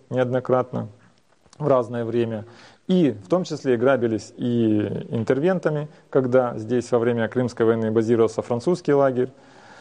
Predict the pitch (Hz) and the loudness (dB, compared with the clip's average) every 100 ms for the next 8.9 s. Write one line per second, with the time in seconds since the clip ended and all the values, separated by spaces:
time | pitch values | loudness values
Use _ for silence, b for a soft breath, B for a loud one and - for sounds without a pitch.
0 | B B - 180 156 123 135 131 117 110 | B B 2 4 2 -2 2 4 4 2
1 | 139 156 151 151 123 120 - 180 127 120 | 0 -2 0 0 0 -4 -10 -2 0 2
2 | 127 120 117 104 B 113 110 107 107 120 | 4 4 2 -2 B 0 2 0 2 2
3 | 123 - 120 110 123 - 127 151 170 135 | 2 2 -2 -2 -6 0 2 2 0 0
4 | 135 127 120 117 - 127 170 165 135 127 | 0 2 0 0 -4 0 0 0 -2 -4
5 | 113 B B 117 131 131 131 123 123 117 | -4 B B 2 2 4 0 0 -4 -2
6 | 113 107 120 - 123 120 127 117 - 123 | -2 -2 -4 0 2 2 0 0 0 0
7 | 117 107 107 113 - 180 180 135 143 117 | 0 -4 -4 -6 0 2 2 0 0 0
8 | 117 110 139 135 113 113 127 127 123 | 0 2 2 2 0 2 2 0 -6